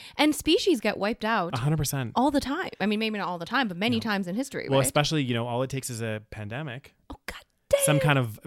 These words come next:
Speaker 2: weird virus that, that
Speaker 1: Yeah, like, how
Speaker 2: infects
Speaker 1: many
Speaker 2: the
Speaker 1: people died in, like,
Speaker 2: population.
Speaker 1: the, the Black Plague? Tons of people died.
Speaker 2: Yeah.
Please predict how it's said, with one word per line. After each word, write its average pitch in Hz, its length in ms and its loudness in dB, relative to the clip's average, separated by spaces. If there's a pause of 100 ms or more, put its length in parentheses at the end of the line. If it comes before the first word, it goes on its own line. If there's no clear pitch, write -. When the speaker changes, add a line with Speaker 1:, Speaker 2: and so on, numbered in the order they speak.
Speaker 2:
weird 127 300 6
virus 143 520 0
that, - 300 -8
that 123 160 -4
Speaker 1:
Yeah, 294 120 4
like, 285 100 2
how 294 80 2
Speaker 2:
infects 311 140 4
Speaker 1:
many 466 80 2
Speaker 2:
the 392 80 2
Speaker 1:
people 349 140 0
died 277 280 4
in, 240 80 2
like, 220 140 0
Speaker 2:
population. 190 480 -4
Speaker 1:
the, 185 60 -16
the 185 100 -8
Black 196 320 -4
Plague? 247 440 -2
Tons 269 360 -2
of - 40 -8
people 202 200 -8
died. 190 440 -4
Speaker 2:
Yeah. 107 340 -2